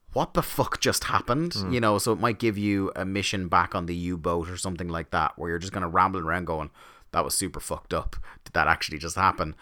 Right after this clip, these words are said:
Speaker 1: And then it will do the ramp up again, and the ending to the game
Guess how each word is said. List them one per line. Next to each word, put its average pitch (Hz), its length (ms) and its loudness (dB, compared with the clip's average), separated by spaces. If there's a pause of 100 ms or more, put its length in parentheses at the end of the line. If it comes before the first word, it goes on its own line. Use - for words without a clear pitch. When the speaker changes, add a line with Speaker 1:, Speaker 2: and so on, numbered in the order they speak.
(300)
Speaker 1:
And 101 200 0
then 107 180 4
it 101 80 -2
will 98 220 0 (180)
do 104 160 0
the 92 100 -4
ramp 90 380 4
up - 160 -4
again, 87 500 -2
and 85 340 0 (920)
the 117 260 -6
ending 143 500 4
to 110 100 -4
the 113 60 -2
game 104 440 2